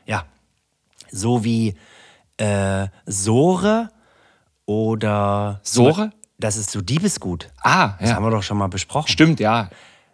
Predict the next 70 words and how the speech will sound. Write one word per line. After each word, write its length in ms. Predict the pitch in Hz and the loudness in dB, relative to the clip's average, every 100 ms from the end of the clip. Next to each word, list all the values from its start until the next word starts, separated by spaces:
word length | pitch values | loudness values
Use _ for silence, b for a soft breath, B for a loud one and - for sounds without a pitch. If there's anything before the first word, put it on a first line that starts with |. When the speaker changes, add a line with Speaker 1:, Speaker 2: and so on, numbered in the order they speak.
| - | -6
Speaker 2:
Aber 100 | 110 123 | 4 4
Speaker 1:
Äh, 40 | |
Speaker 2:
das 100 | 131 | 6
sind 100 | 143 | 4
nicht 200 | 147 - | 2 0
keine 240 | 131 139 | 0 2
Vokabeln, 400 | 127 117 127 131 | 0 0 0 2
die 120 | 123 131 | 0 -2
ich 100 | 131 | 0
in 80 | 120 | 0
meinem 360 | 113 110 104 | 0 0 -2
Leben 460 | - 104 117 120 110 | -2 -2 0 0 -2
verwende. 400 | 104 98 110 139 | -2 -2 0 0
Deswegen 380 | 95 104 104 90 | -2 -2 -2 -2
Diebesgut, 420 | 113 117 - 110 | -2 -2 -4 -4
das 80 | 104 | -4
hab 100 | 104 | -4
ich 60 | |
gleich 140 | 107 110 | -2 0
wieder 160 | 107 | 0
ausgeblendet, 560 | - 131 - - 87 113 | 0 -2 -4 -4 0 2
Speaker 1:
Ja. 100 | 104 | 2
Speaker 2:
weil 60 | 92 | 2
das 120 | 110 | 0
ja 80 | 95 | -2
gar 160 | 90 | -2
nicht 160 | 98 101 | -4 -2
in 80 | 98 | 0
Speaker 1:
Ja. 60 | |
Speaker 2:
meinem 200 | 92 92 | 0 0
Sprachschatz 480 | 87 - 82 98 - | -6 -10 -6 -4 -2
Speaker 1:
Es 120 | 156 - | -2 -6
gibt, 160 | - | -10
es 100 | - | -4
gibt 200 | 120 120 101 | -4 -4 -4
Speaker 2:
eine 40 | |
Speaker 1:
überhaupt 200 | 101 95 | 0 4
Speaker 2:
Rolle 80 | 104 | 4
Speaker 1:
so 40 | 101 | 2
Speaker 2:
spielt. 140 | - 95 | 0 0
Speaker 1:
ganz, 360 | 143 - - | 0 -4 -6
ganz 240 | - 120 - | -4 -4 -4
coole 260 | - 143 | -4 -2
Sachen. 260 | 120 131 131 | 0 -2 -2
Und 100 | 107 | -4
im 220 | 107 92 | -2 0
Hallischen, 480 | 139 196 175 127 131 | 2 2 2 0 -2
das 180 | 101 - | -2 -4
ist 140 | 90 | -2
jetzt 160 | 110 98 | -2 -2
natürlich 340 | 98 101 92 | -2 -2 -4
schlecht 320 | - 110 131 | -2 -2 -2
im 300 | 80 104 101 | -4 -4 -4
Podcast, 460 | 98 110 - 110 - | -4 -8 -4 -6 -4
so 120 | 101 | -6
geht 160 | 95 90 | -8 -6
Sächsisch 380 | 107 - 110 98 | -6 -4 0 4
Speaker 2:
Mhm. 80 | 101 | 4
Speaker 1:
über 80 | |
das 180 | 95 95 | 2 0
Hallische 320 | 98 127 131 | -2 -2 -4
zu 120 | - 123 | -6 -10
sprechen, 360 | - 123 120 | -4 -4 -4
aber 200 | 104 98 | -6 -4
da 100 | 110 | -2
ist 180 | 113 113 | -4 -4
noch 140 | 120 | -6
ganz 240 | - 127 - | -4 -4 -6
viel 340 | - 143 156 | -4 0 0
davon 460 | 135 117 117 113 | 0 -2 -4 -4